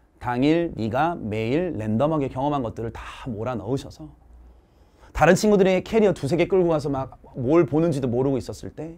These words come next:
여러분들은 여러분들만의 책임져야 될 사항들, 이 세모와 물음표들만이 모여져 있는 그 노트로 "요것만 이제 나는 알고 들어가면 된다"라고 하는 걸로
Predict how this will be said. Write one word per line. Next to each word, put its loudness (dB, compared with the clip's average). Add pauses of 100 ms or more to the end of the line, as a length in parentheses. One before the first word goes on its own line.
(100)
여러분들은 -2
여러분들만의 4
책임져야 -2
될 -4
사항들, -6 (580)
이 0
세모와 4
물음표들만이 4
모여져 4
있는 0
그 -6
노트로 -6 (1120)
"요것만 10
이제 2
나는 0
알고 0
들어가면 -2
된다"라고 -10
하는 -4
걸로 -6